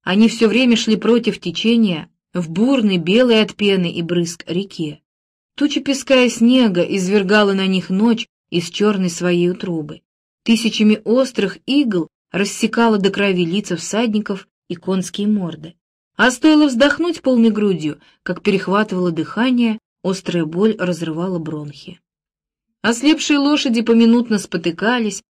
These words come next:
проваливались в какие-то ямы, увязали в песке. Поворачиваясь к ветру боком, они испуганно всхрапывали, надсадно дышали, от них резко запахло потом. Чтобы как-нибудь продвигаться вперёд,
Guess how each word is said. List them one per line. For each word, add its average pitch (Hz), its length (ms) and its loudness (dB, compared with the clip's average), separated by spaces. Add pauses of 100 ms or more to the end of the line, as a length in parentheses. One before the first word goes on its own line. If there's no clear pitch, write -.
(120)
проваливались 202 760 -2
в - 20 -12
какие-то 190 420 -4
ямы, 180 460 -2 (220)
увязали 165 460 0
в 160 80 -16
песке. 185 560 -10 (720)
Поворачиваясь 254 880 2
к - 60 -8
ветру 226 360 2
боком, 214 480 -2 (260)
они 226 300 4
испуганно 247 480 0
всхрапывали, 226 840 0 (180)
надсадно 190 560 0
дышали, 196 640 -4 (320)
от 185 160 -2
них 220 220 4
резко 226 400 0
запахло 190 500 -4
потом. 170 500 -8 (440)
Чтобы 233 340 2
как-нибудь 247 640 0
продвигаться 208 640 0
вперёд, 208 420 0